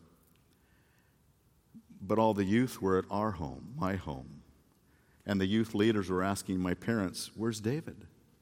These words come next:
Why isn't David here? This is, is, is he part of the youth group?" I mean, my parents were a little ashamed because I wasn't there and it was in our home.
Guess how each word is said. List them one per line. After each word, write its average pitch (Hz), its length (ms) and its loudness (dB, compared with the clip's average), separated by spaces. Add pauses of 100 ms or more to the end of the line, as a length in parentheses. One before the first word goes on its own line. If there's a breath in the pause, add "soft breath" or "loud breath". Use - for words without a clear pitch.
(380)
Why 117 180 2
isn't 123 200 0
David 117 340 4
here? 73 280 -4 (1000)
This 120 100 -4
is, 139 140 -6 (360)
is, 104 220 -2
is 104 180 -2
he 101 100 -2
part 113 240 2
of 110 40 0
the 104 80 0
youth 117 220 0
group?" 139 200 -4
I 120 60 0
mean, 107 160 0 (320 loud breath)
my 120 80 2
parents 151 340 2
were 131 100 2
a 131 40 6
little 135 180 6
ashamed 160 520 -4 (100)
because 110 300 2
I 127 160 2
wasn't 123 360 2
there 127 280 4
and 127 240 4
it - 20 4
was 131 260 2
in 165 200 -2
our 160 220 2
home. 165 540 -4